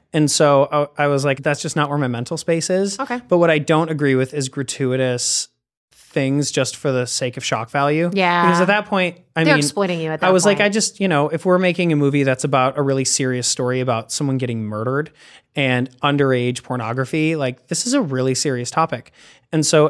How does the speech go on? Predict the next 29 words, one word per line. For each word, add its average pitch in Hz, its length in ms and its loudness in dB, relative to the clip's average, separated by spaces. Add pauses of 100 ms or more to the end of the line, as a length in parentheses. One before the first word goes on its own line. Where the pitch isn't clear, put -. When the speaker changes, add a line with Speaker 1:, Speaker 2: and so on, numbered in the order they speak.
Speaker 1:
any 190 260 2
nudity, 151 500 2
I 131 80 2
want 135 220 2
it 156 100 -6 (180)
to 156 140 -2
be 135 420 -2
informed 135 460 -2
by 123 120 -2
the 117 80 -6
plot. 113 360 -10 (200)
I 156 60 0
Speaker 2:
Sure. 156 60 2
Speaker 1:
won't 170 220 2
be 240 100 0
scared 208 280 0
of 180 100 -4
nudity 135 440 0
as 131 140 -6
long 135 120 -4
as 127 100 -6
we 139 60 -4
talk 127 260 -6
about 123 200 -4
why 123 240 -2
it's 120 160 -10
in 127 60 -8
the 117 60 -6
movie. 110 320 -10